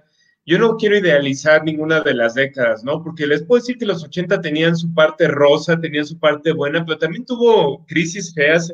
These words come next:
este, a nivel social, económico. No fue la, la, la mejor época tal vez para México.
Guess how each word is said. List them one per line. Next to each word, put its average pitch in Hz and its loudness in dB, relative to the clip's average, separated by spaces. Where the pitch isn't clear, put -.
este, 123 -8
a 131 -2
nivel 147 -2
social, 143 0
económico. 147 -4
No 175 0
fue 214 2
la, 190 4
la, 131 2
la 127 0
mejor 131 -2
época 160 -2
tal 143 0
vez 143 -6
para 123 -2
México. 135 -4